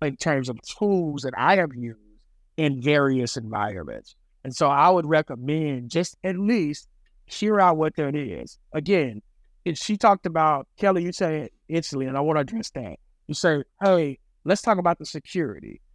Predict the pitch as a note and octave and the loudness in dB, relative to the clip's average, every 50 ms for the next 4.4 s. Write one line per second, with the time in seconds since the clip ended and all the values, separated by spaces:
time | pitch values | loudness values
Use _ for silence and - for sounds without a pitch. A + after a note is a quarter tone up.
0 | _ _ _ _ _ _ - D3 E3 F#3 A3 B3+ A#3+ - B3+ G#3 G#3 A3 G#3+ G3 | _ _ _ _ _ _ -4 2 6 6 6 6 6 2 -2 0 0 0 2 2
1 | G3 F#3 F3+ F3 - - E3+ F3 F3+ F3 E3 D#3+ D#3 - - - G3+ F#3+ F#3 E3+ | 2 2 2 2 0 -2 -2 2 2 2 2 2 -2 -4 -4 -4 -2 0 0 0
2 | D#3 C#3+ C#3 D3+ D3 C#3+ C#3 C3 B2+ B2+ - _ _ _ _ _ _ - E3 E3+ | 0 -2 0 2 2 2 2 2 -2 -4 -10 _ _ _ _ _ _ -4 0 2
3 | E3+ E3+ E3 E3 D#3+ D#3 D3 C#3+ C3 C3 E3 E3+ E3 F3+ F3 E3 D#3 - - D#3+ | 4 4 4 4 2 0 -2 -4 -4 0 0 0 0 0 -2 -2 -2 -4 -4 -4
4 | D#3 D#3+ D#3 D3+ C#3+ C3+ - | -2 0 0 0 -2 -4 -4